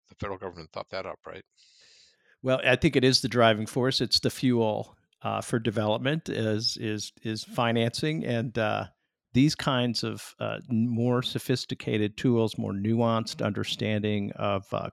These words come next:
Speaker 2: climate risk, as you say, not as a political matter, not as an agenda, but strictly as a tool to guide investors to more prudent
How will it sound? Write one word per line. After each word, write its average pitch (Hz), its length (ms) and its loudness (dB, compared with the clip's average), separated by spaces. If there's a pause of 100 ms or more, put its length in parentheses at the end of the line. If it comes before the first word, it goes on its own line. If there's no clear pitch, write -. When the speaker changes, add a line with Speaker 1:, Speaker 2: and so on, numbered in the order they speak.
Speaker 2:
climate 113 500 0
risk, 107 540 0 (600)
as 117 140 4
you 131 80 2
say, 147 280 4
not 151 260 2
as 277 160 2
a 160 60 2
political 123 640 4
matter, 113 400 2
not 120 260 0
as 139 180 2
an 113 120 4
agenda, 107 800 0 (200)
but 117 220 -2
strictly - 880 -4
as 104 540 -2 (880)
a 113 140 4
tool 117 600 6
to - 220 -2
guide 110 500 2
investors 104 840 0
to 117 120 -2
more 107 380 -2
prudent 110 680 -2